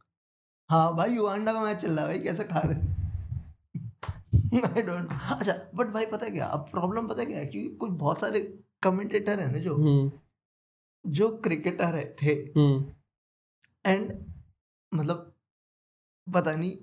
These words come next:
Speaker 1: गलत बात है कि नहीं, but बहुत सारे क्रिकेटर are not the smartest people of this country।
Speaker 2: यस।
Speaker 1: और वो नहीं बना पाते कोहेरेंट सेंटेंसेस। But जब पेट की बात आती है, पापी पेट की, तो आपको करना पड़ता है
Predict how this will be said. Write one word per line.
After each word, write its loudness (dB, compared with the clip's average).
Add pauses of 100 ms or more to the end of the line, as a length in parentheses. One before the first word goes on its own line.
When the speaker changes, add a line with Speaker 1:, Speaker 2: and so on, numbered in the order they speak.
(140)
Speaker 1:
गलत 2
बात 0
है -2
कि -2
नहीं, -4
but -6 (1040)
बहुत 2
सारे 0
क्रिकेटर -2 (100)
are 4
not 2
the 2
smartest 0
people 0 (520)
of 2
this 0
country। 0 (280)
Speaker 2:
यस। 4 (1200)
Speaker 1:
और 2
वो 2
नहीं 0
बना 2
पाते -2
कोहेरेंट 0
सेंटेंसेस। -2 (600)
But 4
जब 0
पेट 0
की -2
बात 2
आती 0
है, -2
पापी 2
पेट -4
की, -6
तो -6
आपको -2
करना 2
पड़ता -4
है -18